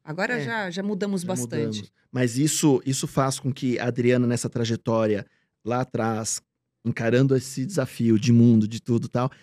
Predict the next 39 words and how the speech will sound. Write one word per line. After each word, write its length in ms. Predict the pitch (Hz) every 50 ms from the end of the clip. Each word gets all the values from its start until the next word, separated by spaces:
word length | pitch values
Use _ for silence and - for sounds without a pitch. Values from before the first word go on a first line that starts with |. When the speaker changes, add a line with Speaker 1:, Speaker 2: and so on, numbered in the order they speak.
| _ _ _
Speaker 2:
que 100 | _ 165
momento 240 | 160 156 160 196 208
você 60 | -
fala 140 | - 165 160
assim, 320 | 143 - 156 127 107 - - _ _ _ _ _ _ _ _ _ _ _ _ _
"É 100 | 156 165
isso"? 300 | 123 98 - - - - - _ _ _ _ _ _ _ _ _ _ _ _ _ _
Que 80 | _ 143
momento 140 | 147 147
você 40 | -
fala 100 | - 135 131
assim, 160 | - 139 - - _ _ _ _ _ _ _ _ _ _ _ _ _ _
"É, 560 | - 494 466 330 - - - 349 - - - _ _ _ _
não 180 | 170 165 170 202
é 60 | 202
mais 220 | 190 175 160 143
a 120 | 151 143 139
brincadeira 420 | 139 143 139 - 139 135 135 131
da 80 | 127 127
Adriana 300 | 123 127 131 131 127 123
na 80 | 123
escola 360 | 117 113 - - 127 123 120 117
com 100 | - 120
os 100 | 110 110
amigos, 520 | 101 113 131 156 170 175 175 147 151 120
não 80 | 139 135
é 40 |
mais 160 | 131 131 120 127
a 40 | 123
Adriana 320 | 117 123 120 123 117 117
vendo 200 | 104 117 117 113
os 160 | 107 - -
tios, 420 | - - 160 165 185 185 175 - - - _ _ _ _ _ _ _ -
eu 100 | 403 403
quero 220 | - 415 403 359
viver 180 | 370 359 381 370
disso 160 | - - 381
aí 120 | 403 403
mesmo"? 200 | 359 - 104 101